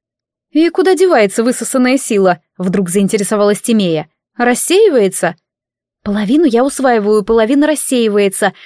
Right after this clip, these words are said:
но усилий надо мало, поэтому ощущается просто как большой приток чужой энергии», похвасталась Мадина. «Да там случайно получилось. Никто ж не говорил, что можно силы тянуть из других кругов.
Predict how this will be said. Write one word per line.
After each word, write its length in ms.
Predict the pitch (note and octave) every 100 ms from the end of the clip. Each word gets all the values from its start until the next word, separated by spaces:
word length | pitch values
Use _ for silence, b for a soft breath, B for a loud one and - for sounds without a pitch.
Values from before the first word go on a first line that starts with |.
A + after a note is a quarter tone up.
| B
но 340 | A#3 B3 B3 A#3+
усилий 500 | A#3 - C4 C4+ C#4+
надо 240 | C4+ C#4
мало, 320 | D4+ B3+ G3 b b _
поэтому 480 | B3 A#3 C4 B3 A#3+
ощущается 640 | A#3+ B3 - D#4 C#4+ -
просто 360 | G#3 C4 C4+ C4
как 320 | C4 C4 -
большой 460 | G#3 B3+ - D4+ C#4
приток 320 | C#4 C4+ C4
чужой 300 | D4 C4+ D4+
энергии», 520 | E4+ B3+ F#3 G3 E3+ b _ -
похвасталась 600 | G3+ G3+ F3+ F#3 F#3+ -
Мадина. 460 | A3+ G3+ F3 F3 - B B B -
«Да 240 | C4+ D4
там 260 | E4 D#4+ C#4
случайно 480 | - D#4 D#4+ A#3+
получилось. 520 | G#3+ A3 A3+ A3+ G#3 - b b
Никто 260 | B3+ C4+ D4
ж 40 |
не 100 | C4
говорил, 340 | A#3+ B3 D4+ D4+
что 180 | - A#3+
можно 280 | A3 G#3
силы 300 | A3 - C#4+
тянуть 340 | G#3+ A3 A#3+ -
из 120 | G3+
других 340 | A3 A#3+ A#3+
кругов. 440 | - D4 A#3+ G3